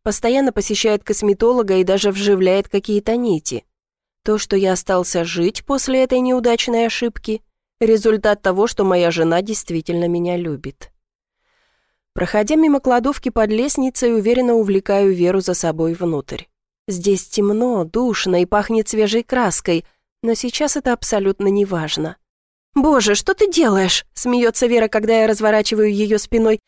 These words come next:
«Ты дикарь, Андрей! Почему нельзя сделать это в спальне, раз уж так приспичило?» «Хочу вернуть твое либидо», усмехаюсь, успевая расстегивать мелкие пуговицы на округлой груди. «Возврати мне его на место, женщина.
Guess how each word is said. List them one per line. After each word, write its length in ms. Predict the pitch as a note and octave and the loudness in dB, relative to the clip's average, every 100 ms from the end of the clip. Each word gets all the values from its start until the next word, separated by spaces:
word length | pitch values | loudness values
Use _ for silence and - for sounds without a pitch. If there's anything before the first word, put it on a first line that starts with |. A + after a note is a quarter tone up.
| - - | -18 0
«Ты 120 | F#4+ | 2
дикарь, 500 | F#4 G4+ - F4 G3+ | 4 2 2 2 4
Андрей! 440 | G3+ G3+ G#3+ G3 - _ _ _ | 4 4 6 4 0 _ _ _
Почему 340 | - - D#4+ | -6 0 2
нельзя 400 | E4+ D#4 C4+ C#4+ | 4 4 2 2
сделать 280 | B3+ C4+ C4 | 2 2 2
это 180 | C#4 D4 | 2 -2
в 60 | - | -4
спальне, 500 | - E4+ C4+ F#3 F#3 | -2 2 4 4 4
раз 180 | F#3 | 2
уж 120 | G#3 - | -2 -2
так 200 | G3+ - | -2 0
приспичило?» 640 | A3 - G#3 - G3 F#3+ _ _ _ _ _ _ _ | -4 -2 -4 0 0 0 _ _ _ _ _ _ _
«Хочу 420 | _ - C#4 - D#4+ | _ -4 -2 0 2
вернуть 460 | E4 D#4 D#4+ D#4+ | 2 4 2 2
твое 340 | - C#4 C#4 C#4 | 0 2 4 2
либидо», 640 | C#4+ C#4 G#3+ D#3+ - F3 _ _ | 2 0 -2 0 -2 -4 _ _
усмехаюсь, 760 | A3 - A3 A3 A3 G#3 G#3 A3 | -4 0 0 2 0 2 0 -2
успевая 440 | G#3 A3+ G#3 G3 | -2 0 2 2
расстегивать 600 | G3 G3 A3 G3+ G3 G3 | 2 0 0 0 0 0
мелкие 380 | G3+ G3+ - G#3+ | 2 0 0 -2
пуговицы 480 | G#3 G3 F#3+ F3+ G3 | 0 0 2 0 0
на 180 | F#3+ | 2
округлой 420 | F#3 G3 F#3+ F#3 F#3 | 0 -2 -2 0 0
груди. 420 | F#3 F3+ F#3 G3 _ _ _ | 0 0 -2 -4 _ _ _
«Возврати 640 | - G#3+ G#3+ G#3 A#3 - D#4 | -4 -2 0 0 -2 -2 -2
мне 260 | B3 F3 E3+ | 0 2 2
его 260 | F3 F3 | 2 2
на 120 | F3 | 2
место, 380 | F3+ F#3 F3+ - | 2 2 0 -2
женщина. 640 | F#3 F#3+ F#3 - F#3 F3+ | 0 2 2 0 0 0